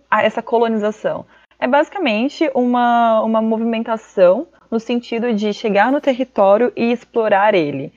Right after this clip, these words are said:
retirando dali riquezas ou então explorando o território pra, enfim,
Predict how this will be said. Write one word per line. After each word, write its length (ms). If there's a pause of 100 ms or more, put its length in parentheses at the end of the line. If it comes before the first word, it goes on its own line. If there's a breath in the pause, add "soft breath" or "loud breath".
retirando 400
dali 300
riquezas 840
ou 120
então 180
explorando 680 (420)
o 80
território 480
pra, 180
enfim, 460